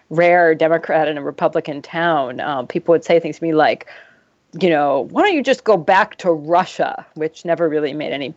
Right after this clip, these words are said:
particular sense. But, but, uh, if I had only known that if I just waited long enough, uh, those very same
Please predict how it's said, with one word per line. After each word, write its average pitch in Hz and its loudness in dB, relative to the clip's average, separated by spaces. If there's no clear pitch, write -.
particular 156 -2
sense. - -4
But, - -2
but, 147 0
uh, 151 0
if - 0
I 208 4
had 214 2
only 196 0
known 180 0
that 139 -2
if 151 -6
I 160 2
just 170 -4
waited 175 2
long 170 2
enough, 165 -2
uh, 147 -2
those 160 2
very 170 2
same 160 -2